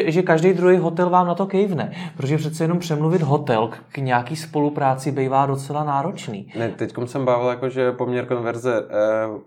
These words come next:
Speaker 2: poptávka, rezervace,
Speaker 1: Mhm.
Speaker 2: ale jakože napojení do platformy, tak to v podstatě tam se jedná, ten po-, konverzní poměr, eh, tam se ani nedá takhle spočítat, protože některé hotely chtějí pl-, pracovat se skupinami, některé nechtějí, takže tam je to spíš o tom, jestli o to vůbec mají zájem, o tu spolupráci, nebo ne.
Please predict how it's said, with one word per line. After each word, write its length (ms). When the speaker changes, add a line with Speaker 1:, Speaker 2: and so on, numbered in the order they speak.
Speaker 2:
poptávka, 480
rezervace, 640
Speaker 1:
Mhm. 80
Speaker 2:
ale 240
jakože 280
napojení 480
do 100
platformy, 760
tak 300
to 100
v 80
podstatě 960
tam 260
se 220
jedná, 720
ten 220
po-, 140
konverzní 440
poměr, 600
eh, 20
tam 180
se 160
ani 220
nedá 260
takhle 240
spočítat, 480
protože 320
některé 360
hotely 360
chtějí 280
pl-, 220
pracovat 440
se 80
skupinami, 480
některé 400
nechtějí, 400
takže 240
tam 160
je 60
to 120
spíš 320
o 100
tom, 160
jestli 260
o 40
to 140
vůbec 400
mají 300
zájem, 360
o 100
tu 120
spolupráci, 600
nebo 200
ne. 260